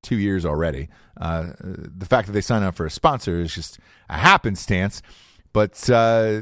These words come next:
these will protect your eyes in the long run, and they, they're, they made 'em cool.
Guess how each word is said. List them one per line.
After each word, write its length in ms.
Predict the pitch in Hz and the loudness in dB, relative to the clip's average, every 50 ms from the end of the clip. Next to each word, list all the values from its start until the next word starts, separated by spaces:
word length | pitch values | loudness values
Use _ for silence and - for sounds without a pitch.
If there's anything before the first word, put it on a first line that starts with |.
| - - | -6 -12
these 420 | 92 92 117 160 185 208 208 139 | -4 0 2 2 2 2 0 2
will 140 | 123 156 165 | 2 2 2
protect 560 | - - 160 147 - - - 165 - - - | 2 2 -2 -2 0 2 2 2 2 2 2
your 180 | 160 147 147 - | 4 4 6 6
eyes 320 | 135 131 131 127 117 110 | 6 6 6 6 4 0
in 200 | 127 - 143 139 | -2 -4 -2 0
the 100 | 135 131 | 0 2
long 300 | 120 120 120 123 123 123 | 2 4 4 4 4 2
run, 200 | 113 107 104 104 | 2 0 0 0
and 140 | 104 107 110 | -2 -2 -2
they, 160 | 117 120 120 | -2 -2 -2
they're, 340 | 113 113 110 117 123 120 117 | -2 0 0 2 2 2 0
they 200 | - - 117 117 | -2 -2 -2 0
made 180 | 127 143 151 147 | 2 2 0 0
'em 120 | 143 127 | 0 -2
cool. 420 | - - 165 151 127 98 76 - | -2 2 2 4 4 2 0 -4